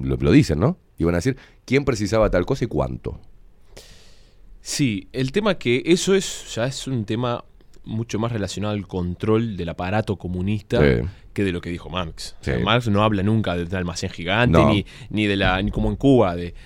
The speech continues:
Speaker 2: de, de la carta de racionamiento. O sea,
Speaker 1: <laughs>
Speaker 2: Marx no habla de nada de eso. Y no es un tema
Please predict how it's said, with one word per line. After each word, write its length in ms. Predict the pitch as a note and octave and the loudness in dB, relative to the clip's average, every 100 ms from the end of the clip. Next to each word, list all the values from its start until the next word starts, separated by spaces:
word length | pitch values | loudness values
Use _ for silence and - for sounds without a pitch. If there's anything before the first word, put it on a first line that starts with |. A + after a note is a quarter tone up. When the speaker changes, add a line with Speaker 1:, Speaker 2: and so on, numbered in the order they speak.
| - | -4
Speaker 2:
de, 220 | G#2 G2+ | 2 2
de 160 | G2 G#2 | 2 2
la 180 | G2 F#2+ | 0 0
carta 240 | A#2 A2 | 0 0
de 60 | G2+ | -2
racionamiento. 580 | G2 G2 F#2 A#2 A#2+ G2+ | -2 -2 2 4 4 2
O 20 | |
sea, 80 | G#2 | 2
Speaker 1:
<laughs> 200 | A2+ G2+ | 4 6
Speaker 2:
Marx 280 | G#2+ D3 A2+ | 6 4 4
no 140 | G2 | 4
habla 320 | B2 A#2+ D#2 | 6 6 2
de 80 | E2+ | -2
nada 300 | F2+ A#2+ F2+ | 2 2 2
de 80 | F#2 | -2
eso. 180 | F#2 E2 | -4 -6
Y 200 | E2+ - E2+ | -8 -8 -6
no 140 | F#2 | -4
es 160 | G#2 - | -4 -6
un 80 | F#2+ | -6
tema 300 | G#2 G2+ | -4 -4